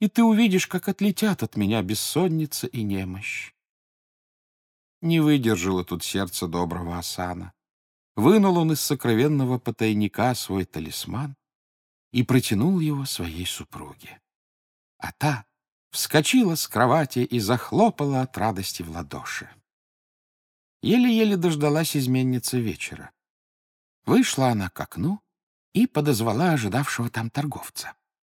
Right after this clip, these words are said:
Протянула она ему камешек и получила, наконец, вожделенные драгоценности. А купец спрятал на груди полученный талисман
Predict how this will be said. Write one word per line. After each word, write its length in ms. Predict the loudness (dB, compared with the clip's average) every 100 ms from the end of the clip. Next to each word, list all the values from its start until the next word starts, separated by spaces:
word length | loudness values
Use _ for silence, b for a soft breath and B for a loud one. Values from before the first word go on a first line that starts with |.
| _
Протянула 600 | -6 -4 -6 -4 0 0
она 160 | 0 0
ему 160 | 0
камешек 600 | -2 -2 -2 -6 -10 -16 _ _ _ _ 0
и 120 | 2
получила, 720 | 4 6 6 4 2 4 4
наконец, 720 | 0 -2 -4 -2 -4 -8 -12 _ _
вожделенные 840 | 2 2 2 0 0 0 -2 -2
драгоценности. 1000 | -2 -2 -2 -4 -6 -10 -14 -14 -16 -18 _ _ _ _ _ _ _
А 120 | -10 -8
купец 600 | -10 -6 -4 -4 -6 -10 _ _ _ _
спрятал 580 | -8 2 4 6 2 2
на 120 | 2
груди 300 | 2 2 0
полученный 540 | 0 0 0 -2 -2
талисман 600 | -4 -8 -6 -2 2 2